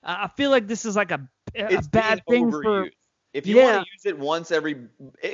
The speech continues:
Speaker 2: even a couple
Speaker 1: Yeah.
Speaker 2: times a year, if you wanna use it like a big three type thing, like every now and
Speaker 1: Yeah.
Speaker 2: then there's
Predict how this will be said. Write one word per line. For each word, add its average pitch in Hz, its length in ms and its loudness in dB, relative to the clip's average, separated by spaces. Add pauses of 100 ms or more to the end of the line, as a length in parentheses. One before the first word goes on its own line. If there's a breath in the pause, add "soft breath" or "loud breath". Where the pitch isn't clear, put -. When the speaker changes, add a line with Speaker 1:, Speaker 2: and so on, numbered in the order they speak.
(160)
Speaker 2:
even 294 120 -4
a 285 80 -2
couple 208 240 0
Speaker 1:
Yeah. 190 60 0
Speaker 2:
times 156 320 -4
a - 20 -12
year, 127 160 -4
if 139 60 -8
you 220 80 -8
wanna 247 140 -4
use 202 120 -2
it 202 80 2
like 156 120 0
a 151 40 -4
big 151 240 -2
three 147 300 -4
type 104 260 -2
thing, 87 220 -10
like 98 160 -6
every 170 220 -2
now 165 240 2
and 151 120 -4
Speaker 1:
Yeah. 147 60 -6
Speaker 2:
then 147 80 -10
there's 135 260 -6